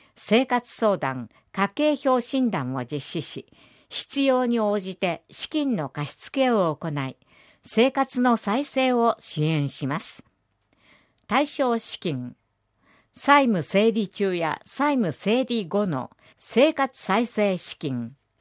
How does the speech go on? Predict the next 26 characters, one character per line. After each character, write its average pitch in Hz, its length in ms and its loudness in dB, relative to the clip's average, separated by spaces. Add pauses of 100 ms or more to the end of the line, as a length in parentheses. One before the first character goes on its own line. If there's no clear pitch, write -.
(380)
生 247 280 0
活 226 280 -2
費、 - 300 -10 (340)
引 - 300 2
っ - 20 6
越 190 80 -2
し - 200 -16
費 277 160 -2
用 160 260 2
等、 139 460 -4 (500)
事 156 160 0
業 277 300 4
資 - 160 -12
金 208 240 0
は 127 160 -4
除 151 320 -2
き 139 100 -10
ま 143 140 -2
す。 - 240 -8 (640)
貸 226 300 0
付 - 260 0
条 226 240 4
件、 123 420 -6 (640)
限 254 300 2
度 254 120 0
額 165 300 -2